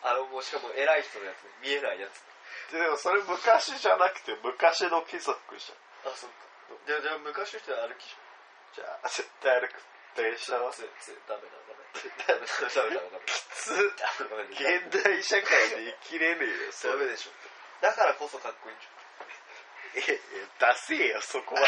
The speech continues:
Speaker 2: 言ったら。
Speaker 1: いや、かっこいいでしょ。
Speaker 2: いやいや、俺昔こだわってるし、電車乗んねえわってやつ、クソダセえだろ。
Speaker 1: かっこいいでしょ。あ、で-、じゃあ電車いいから。
Speaker 2: 電車。
Speaker 1: だから切符ね。
Speaker 2: ああ、確かに。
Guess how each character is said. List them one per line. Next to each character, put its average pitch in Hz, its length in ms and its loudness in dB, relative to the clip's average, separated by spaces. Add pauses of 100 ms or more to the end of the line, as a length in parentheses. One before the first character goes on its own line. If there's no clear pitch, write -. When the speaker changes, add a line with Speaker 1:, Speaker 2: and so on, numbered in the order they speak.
(100)
Speaker 2:
言 440 100 6
っ - 40 2 (100)
た - 80 0
ら。 - 40 -6
Speaker 1:
い - 40 -16 (320)
や、 135 160 0
か - 80 4
っ - 100 2 (200)
こ 190 120 -4
い 190 60 -6
い 165 60 -10
で 135 60 -8
し - 40 -4
ょ。 - 20 2
Speaker 2:
い 170 60 4
や 156 80 6
い 139 40 6 (160)
や、 110 40 2
俺 156 180 2
昔 165 540 2
こ 170 160 2
だ 170 100 4
わ 175 160 8
っ - 60 -2 (120)
て 139 100 -2
る 113 80 -4
し、 - 200 -6
電 127 240 2
車 139 240 2
乗 123 180 0
ん 143 160 -14
ね 151 160 2
え 101 40 0
わ 120 160 6
っ - 40 -6 (160)
て - 80 0
や 139 120 8
つ、 - 240 -10
ク - 120 -2
ソ 180 260 4
ダ 180 160 8
セ - 180 2
え 139 60 4
だ - 120 -2
ろ。 110 120 -2
Speaker 1:
か - 60 -12 (200)
っ 175 60 -4 (100)
こ 160 80 -14
い - 20 -12
い 147 40 -14
で - 60 -12
し - 40 -14
ょ。 - 40 -18 (460)
あ、 220 100 8
で-、 254 120 0 (200)
じ 247 80 2
ゃ 262 40 6
あ 240 60 2
電 226 140 -6
車 233 200 -6
い 214 40 -6
い - 40 -14
か - 160 -6
ら。 - 60 -8 (300)
Speaker 2:
電 135 180 -4
車。 - 180 -4
Speaker 1:
だ 208 80 4
か 185 60 4
ら - 60 2
切 - 260 -10
符 139 80 -12
ね。 135 60 -10 (1040)
Speaker 2:
あ 95 280 2
あ、 - 20 -10 (500)
確 113 200 -10
か - 80 -14
に。 113 60 -12